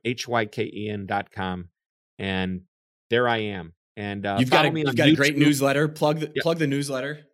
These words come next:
Speaker 1: Sure. So there's actually a cool report, uh, called the twenty twenty A C A. Twenty twenty-one's coming out sometime soon, but it's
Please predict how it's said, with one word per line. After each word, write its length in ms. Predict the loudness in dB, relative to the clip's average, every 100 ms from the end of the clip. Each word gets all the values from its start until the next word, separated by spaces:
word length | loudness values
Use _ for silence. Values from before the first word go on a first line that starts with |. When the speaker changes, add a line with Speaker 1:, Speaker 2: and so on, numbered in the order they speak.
| _
Speaker 1:
Sure. 340 | 2 4 2 -2 0
So 320 | 4 4 4
there's 260 | 4 6 4
actually 400 | 2 2 2 2
a 60 |
cool 400 | 0 2 6 8
report, 580 | 6 2 4 4 4 -2 0
uh, 280 | 4 4 4
called 400 | 4 6 6 6
the 400 | 0 0 -2 -4 -4
twenty 260 | -2 0
twenty 320 | 0 -2 0
A 140 | 0 0
C 240 | 0 0
A. 100 | 0
Twenty 320 | -2 -2 0
twenty-one's 580 | 0 -2 0 0 0 0
coming 280 | -2 -2 -2
out 160 | -2 -4
sometime 400 | -8 -6 -8 -6
soon, 320 | -6 -4 -2
but 160 | -2 -2
it's 220 | -2